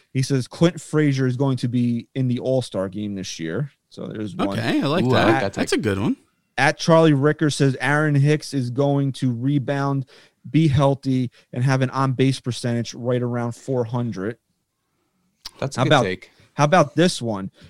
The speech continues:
Speaker 1: At Yankees underscore twenty-eight, we will have three legit Cy Young candidates in Cole, Kluber, and Taillon this year.
Speaker 2: Dude, let me tell you something. You wanna talk about sticking your fucking neck out there for something that's, like, kind
Speaker 3: Yeah.
Speaker 2: of,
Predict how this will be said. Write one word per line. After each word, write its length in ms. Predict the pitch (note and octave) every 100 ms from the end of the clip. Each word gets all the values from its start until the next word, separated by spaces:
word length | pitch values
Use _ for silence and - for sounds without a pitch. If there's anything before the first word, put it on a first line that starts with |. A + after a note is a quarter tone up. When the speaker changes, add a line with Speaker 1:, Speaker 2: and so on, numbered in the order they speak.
| _ _ _ -
Speaker 1:
At 360 | D3+ F3 - F3
Yankees 560 | C#3+ E3+ E3 D#3+ D3
underscore 580 | D#3+ D#3+ E3 - - E3
twenty-eight, 760 | D#3 - E3 D#3+ D3+ D3+ C#3 C3
we 120 | D3+
will 180 | E3+ E3
have 240 | D#3 C#3+
three 580 | - - C#3 E3+ G#3+ A#3
legit 640 | G#3 E3 D#3 C#3 F#3 -
Cy 320 | - - F3 F3+
Young 280 | E3+ E3+
candidates 600 | E3 - D3+ D3+ D3+ C#3
in 120 | D#3+ C3
Cole, 360 | - D#3 E3+
Kluber, 480 | D#3+ - D#3+ D#3 D#3+ C3+
and 100 | B2
Taillon 480 | - D3 C#3+ A#2+ G#2
this 240 | G2 -
year. 220 | G#2+ F2
Speaker 2:
Dude, 380 | G#2+ B2+ A#2+ F#2+ - - -
let 180 | - D3
me 80 | F#3
tell 160 | F3+ E3+
you 100 | D#3+
something. 240 | C#3+ A#2+
You 100 | C3+
wanna 120 | E3
talk 220 | E3+ F3
about 160 | F3 D#3+
sticking 360 | - E3 D3 D#3
your 100 | C#3
fucking 380 | - D#3 C#3+
neck 220 | B2+ B2+ D3+
out 200 | D#3 -
there 260 | F3+ F#3+
for 180 | G3 D#3
something 420 | - D#3 D#3 D3+
that's, 220 | C3+ B2+
like, 140 | C#3 A#2+
kind 280 | C#3+ C#3 D3+
Speaker 3:
Yeah. 60 |
Speaker 2:
of, 140 | D3